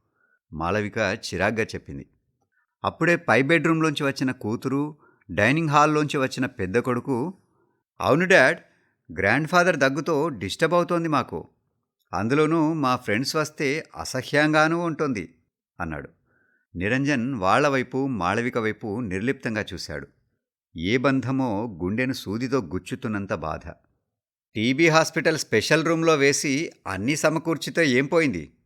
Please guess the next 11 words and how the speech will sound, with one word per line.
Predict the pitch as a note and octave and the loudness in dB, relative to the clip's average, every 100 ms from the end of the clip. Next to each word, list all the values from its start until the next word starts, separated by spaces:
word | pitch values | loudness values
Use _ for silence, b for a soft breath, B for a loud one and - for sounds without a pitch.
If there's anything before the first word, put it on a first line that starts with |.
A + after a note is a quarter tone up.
| _ _ _ - | _ _ _ -10
అన్నీ | E2+ A#2 D#3+ | -4 0 0
పెట్టేవాళ్లుంటే | E3+ D3+ E3 D#3+ D3+ D3+ D3 C#3 D#3 C3+ | 2 2 2 4 6 4 2 0 2 2
రోగాన్ని | C#3+ G2+ A2+ D3 D#3 | 2 0 2 2 2
మించిన | D3+ D3 D3+ | -2 -4 -4
భోగం | C#3 F#2 A#2 D3 | -4 0 0 2
లేదన్నారు." | C#3 C#3 C3+ B2+ F2 E2 _ _ _ _ _ | 2 2 2 0 -2 -6 _ _ _ _ _
మాళవిక | D2+ C#2+ D2 E2 A2 A2+ | -12 -8 -4 0 0 0
మాటల్లో | A2 F#2 F2+ F#2+ G2+ F2+ | -2 -2 -2 -2 -2 -2
మమకారం | G#2 D2+ F2 A2 C3 C3 B2 G#2+ | -4 -4 -4 0 2 2 -2 -6
చచ్చిన | - - A2 | -6 -6 -6
వెటకారం. | D#2+ F2+ F2+ E2 C#2+ | -6 -6 -2 -4 -4